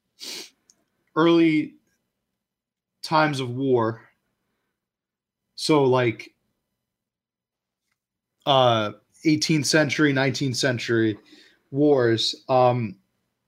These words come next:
when surgery was being performed, uh, the, the patient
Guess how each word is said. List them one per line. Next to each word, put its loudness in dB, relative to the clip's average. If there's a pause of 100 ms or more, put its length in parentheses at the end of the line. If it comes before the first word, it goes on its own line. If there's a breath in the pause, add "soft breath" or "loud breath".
(420)
when 0 (440)
surgery 2
was -2
being 0
performed, -6 (720 soft breath)
uh, 2
the, -2
the -2
patient 0